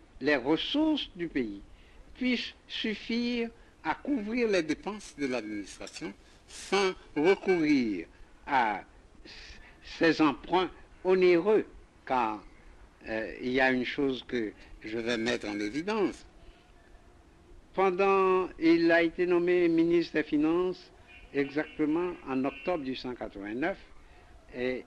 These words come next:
il a quitté le pouvoir en juillet, en, en, en, en mai, en mai, mai mille huit cent quatre-vingt-onze. Mais pendant cette période,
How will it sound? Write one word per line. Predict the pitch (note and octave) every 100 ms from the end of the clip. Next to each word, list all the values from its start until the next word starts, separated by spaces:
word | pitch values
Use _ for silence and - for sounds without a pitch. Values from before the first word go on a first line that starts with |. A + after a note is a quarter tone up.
| -
il | B2 A#2
a | G#2
quitté | - A#2+ - B2 A2 G#2
le | G2+ G#2
pouvoir | - G#2 G#2 A#2+ C#3 E3 F3 - - - - - -
en | A2+ G#2+ G#2+ G2+ G#2 G2+ G2+
juillet, | G2+ C3+ D3+ C#3 D#3 F3+ G3+ - - -
en, | C#3+
en, | C#3+ B2+ B2 A2+ G#2+ G2+ - - - - - - A#2 A2+
en, | G#2+ G#2+ G#2+ G#2 G2 F#2 - - - - - - - A2+
en | A2+
mai, | B2 F3+ A#3 F#3 B2+
en | A#2
mai, | A#2+ E3+ F#3+ - - - - - - - - - - - - - -
mai | A#2+ D3+ F#3
mille | F3 C#3+
huit | C#3
cent | - C#3
quatre-vingt-onze. | A#2+ A#2 A2+ A2 G#2+ G#2 F#2 - - - - F3+ C#3 F2 - - - - - - - - -
Mais | A#2 A2+
pendant | D#3+ G#3 C#4 C4+
cette | G3 E3+
période, | D3 G#2+ G2+ B2 F3+